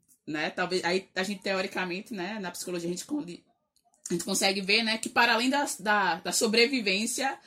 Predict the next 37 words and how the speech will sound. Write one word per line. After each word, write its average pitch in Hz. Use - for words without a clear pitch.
a 180
tendência, 214
ela 220
vai 202
lhe, 208
lhe 185
direcionar 196
pra, 180
pra -
o 185
crescimento, 185
né? 151
E -
talvez 185
seja, 214
seja 208
essa 226
experiência 185
do, 165
do 170
cliente, 156
da 165
pessoa, 160
sabe? 156
Ele, 180
tipo, 170
"Ok, 190
né? 180
Cheguei, 202
cheguei 214
até 226
aqui. 190
Eu 190
sobrevivi 214
a 208
tudo 185
isso. 180